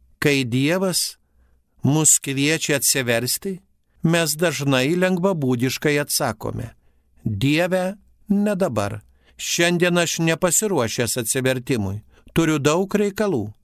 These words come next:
Ateik, Dieve, kitą kartą.“ Tokiu atsakymu atmetame galimybę pažinti savo gyvenimo prasmę. Pagrindinė šio palyginimo mintis yra tokia:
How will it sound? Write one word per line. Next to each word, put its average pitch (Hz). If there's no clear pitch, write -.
Ateik, 180
Dieve, 185
kitą 120
kartą.“ 101
Tokiu 139
atsakymu 156
atmetame 170
galimybę 160
pažinti 135
savo 117
gyvenimo 107
prasmę. 117
Pagrindinė 165
šio 185
palyginimo 175
mintis 160
yra 160
tokia: 143